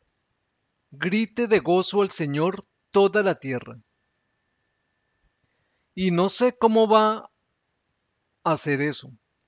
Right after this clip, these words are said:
pero incluso Dios dice que los árboles cantarán.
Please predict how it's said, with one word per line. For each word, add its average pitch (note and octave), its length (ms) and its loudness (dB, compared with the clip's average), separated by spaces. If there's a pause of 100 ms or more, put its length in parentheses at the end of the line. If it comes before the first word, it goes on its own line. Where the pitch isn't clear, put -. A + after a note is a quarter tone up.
(340)
pero F#3+ 180 2
incluso G#3+ 520 -2
Dios F3 360 0
dice E3 260 -8
que A3 120 2
los E3 260 0
árboles G#3 600 0 (300)
cantarán. C3 680 -4